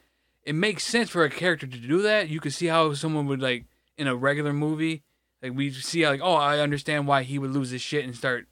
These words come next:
going after him like that." Makes sense, but not for that character because we already know how that character would behave.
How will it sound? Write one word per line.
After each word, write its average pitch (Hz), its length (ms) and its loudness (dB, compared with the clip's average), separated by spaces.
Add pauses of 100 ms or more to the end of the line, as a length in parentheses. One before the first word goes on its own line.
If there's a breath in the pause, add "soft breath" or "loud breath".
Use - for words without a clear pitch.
(240)
going 135 260 -2
after 139 300 0
him 123 100 -4
like 117 220 -6
that." 113 240 -6 (580)
Makes 156 300 -2
sense, - 640 -4 (640)
but 127 100 -6
not 143 300 2
for 135 100 -6
that 127 180 -2
character 139 360 -2
because 120 180 -6
we 131 120 -2
already 127 160 2
know 127 100 -2
how 123 100 -4
that 120 140 -4
character 120 300 -4
would 113 140 -10
behave. 117 360 -12